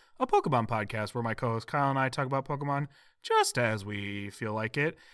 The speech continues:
If you would like to know the things I've been reading and playing and thinking about,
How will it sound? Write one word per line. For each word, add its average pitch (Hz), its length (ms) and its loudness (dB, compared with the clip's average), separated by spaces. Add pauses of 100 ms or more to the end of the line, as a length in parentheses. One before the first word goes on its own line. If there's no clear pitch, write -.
(300)
If 240 260 2
you 185 80 2
would 202 140 2
like 196 160 4
to 208 80 0
know 196 200 6
the 185 120 0
things 202 280 -2
I've 208 200 2
been 240 160 0
reading 233 600 4
and 196 240 -2
playing 208 680 2
and 202 160 0
thinking 247 400 -2
about, 117 440 2